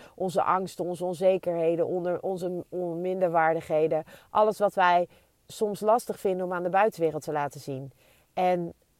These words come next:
ook daar, eh, moest je zeggen, "Ik ben een baas omdat ik, eh, soms onzeker ben." En degene die zich daarin herkende, konden opstaan en een andere stoel zoeken. En, eh, "Ik ben een baas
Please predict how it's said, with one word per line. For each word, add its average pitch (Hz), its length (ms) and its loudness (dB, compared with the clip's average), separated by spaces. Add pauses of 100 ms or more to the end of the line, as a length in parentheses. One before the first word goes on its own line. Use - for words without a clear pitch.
ook 190 240 0
daar, 196 500 6 (380)
eh, 165 300 0
moest 175 340 -4
je 185 80 -4
zeggen, 165 480 0 (440)
"Ik 190 200 -2
ben 185 160 4
een 175 100 -2
baas 180 480 6
omdat 190 380 2
ik, 175 380 0 (420)
eh, 175 140 -4
soms 190 340 -4
onzeker 208 460 2
ben." 135 380 -4 (280)
En 160 340 -4
degene 175 380 -2
die 170 140 -2
zich 160 120 -8
daarin 170 320 0
herkende, 175 600 0
konden 170 280 -2
opstaan 165 540 0
en 160 160 -6
een 165 60 -6
andere 175 280 -4
stoel 220 280 -4
zoeken. 139 420 -6 (340)
En, 180 400 -2 (580)
eh, 156 360 0
"Ik - 280 -4
ben 165 160 0
een 165 120 -2
baas 170 480 4